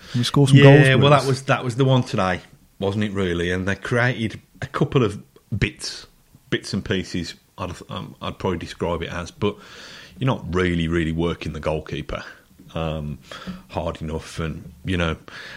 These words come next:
Speaker 2: it surprised me that he, that he went with El Ghazi and Trezeguet again today.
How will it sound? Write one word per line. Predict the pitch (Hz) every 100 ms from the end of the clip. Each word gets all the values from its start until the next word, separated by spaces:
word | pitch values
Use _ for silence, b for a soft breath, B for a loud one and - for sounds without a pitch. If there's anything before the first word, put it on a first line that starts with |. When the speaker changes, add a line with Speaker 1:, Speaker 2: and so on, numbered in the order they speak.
| B _ -
Speaker 2:
it | -
surprised | - - 135 147 139
me | 127
that | 113
he, | 104 95 101 - _ _ _
that | - 107
he | 98
went | 92 98 92 78 - -
with | 90 98 90 85 - -
El | - 87
Ghazi | 92 87 82 85
and | 78
Trezeguet | - 80 78 80 76 - _ _ _ -
again | 87 82
today. | 76 - 78 80